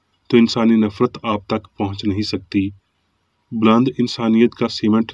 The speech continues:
تمام مفادات کو ایک الوہیت میں متحد رکھے گا۔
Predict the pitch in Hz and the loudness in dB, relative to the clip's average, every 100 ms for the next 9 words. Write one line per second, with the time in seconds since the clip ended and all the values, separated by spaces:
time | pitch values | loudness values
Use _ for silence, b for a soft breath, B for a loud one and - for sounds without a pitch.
0 | _ 110 110 113 110 104 107 104 110 - | _ -2 0 0 -2 -2 -2 0 -2 -2
1 | 117 110 110 - - 107 101 113 123 - | -4 -2 -4 -4 -8 -4 -2 -2 -2 0
2 | 117 120 - _ _ - 117 113 110 110 | -2 -2 -6 _ _ -2 0 2 2 2
3 | 101 98 - 92 95 | 0 0 -2 -2 -2